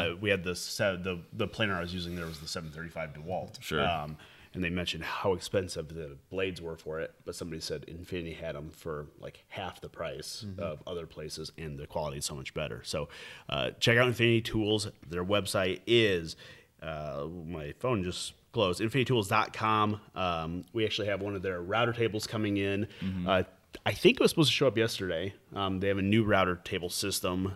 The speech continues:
Speaker 1: uh, that we are going to do a review on in Popular Woodworking. So that'll be fun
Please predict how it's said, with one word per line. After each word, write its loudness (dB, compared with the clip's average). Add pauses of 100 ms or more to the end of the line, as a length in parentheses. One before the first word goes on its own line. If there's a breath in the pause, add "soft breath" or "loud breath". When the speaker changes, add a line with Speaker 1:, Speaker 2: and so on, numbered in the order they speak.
Speaker 1:
uh, -4
that 0
we 0
are -4 (480 loud breath)
going 2
to -2
do -2
a 0
review 2
on 0
in -4
Popular -4
Woodworking. -4 (240)
So 0
that'll 6
be 0
fun 0